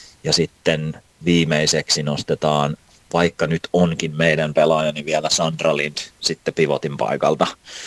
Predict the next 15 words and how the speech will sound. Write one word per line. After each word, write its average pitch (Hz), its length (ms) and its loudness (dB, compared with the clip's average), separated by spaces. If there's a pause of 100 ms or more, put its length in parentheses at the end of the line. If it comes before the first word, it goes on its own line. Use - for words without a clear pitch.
(640)
Kun 78 120 0
ei 80 80 2
ole 78 80 -2
kuitenkaan 80 340 0
meillä 82 240 2
aikaisemmin 82 480 0
pelannut, 76 440 -2
niin 87 220 2 (340)
on 92 200 2
kyllä 90 280 4 (480)
yksi, - 300 -2 (280)
yksi 85 280 0
tota 80 260 0
noin, 80 200 2
niin 85 140 2